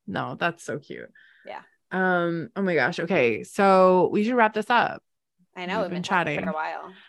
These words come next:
Speaker 1: I know. So unedited, enjoy. I hope we, you guys have enjoyed it. We're not editing this.
Speaker 2: Nope, we're not.
Speaker 1: Um, we're just gonna, we're gonna post it on the fly. We're gonna set it and, no, we're gonna record it and post it. Boom, boom.
Speaker 2: <laughs>
Speaker 1: We'll add the intro and the outro.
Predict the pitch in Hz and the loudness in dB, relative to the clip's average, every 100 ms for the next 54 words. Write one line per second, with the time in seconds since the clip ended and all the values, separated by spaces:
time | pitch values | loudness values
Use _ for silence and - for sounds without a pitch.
0 | _ 185 202 202 180 175 214 214 233 226 | _ 4 6 8 6 4 4 6 4 4
1 | 208 202 185 180 196 196 185 175 160 175 | 4 4 4 2 0 0 2 2 2 0
2 | 180 180 180 196 180 170 165 165 165 160 | -2 -4 -4 -4 -2 -2 -2 -4 -2 -2
3 | 156 - 170 185 180 151 151 135 160 92 | -2 -2 2 6 6 4 0 -4 -6 -8
4 | 196 - - 196 190 196 185 160 - _ | -12 -14 -16 -10 -10 -10 -10 -10 -12 _
5 | _ - 185 185 190 185 208 190 175 135 | _ 2 4 6 4 4 4 6 4 2
6 | - 170 196 196 180 - - 269 262 311 | -4 -2 2 4 2 2 4 6 4 2
7 | 285 269 254 240 190 147 135 - 196 208 | 2 2 0 2 4 4 2 -2 -4 -2
8 | 208 190 - 233 233 240 156 214 196 180 | -2 -4 -2 0 0 -2 -4 -8 -10 -6
9 | 156 117 101 180 190 185 180 - 285 285 | -2 -2 -2 -2 0 0 0 2 4 6
10 | 330 311 262 - 220 185 - 95 - - | 6 4 0 2 2 0 -2 -6 -6 4
11 | 226 233 220 220 202 156 123 175 - - | 8 8 8 8 6 4 0 -6 -10 0
12 | 202 208 208 147 175 190 151 82 101 - | 6 6 6 2 0 -2 -4 -6 -8 -6
13 | 139 | -8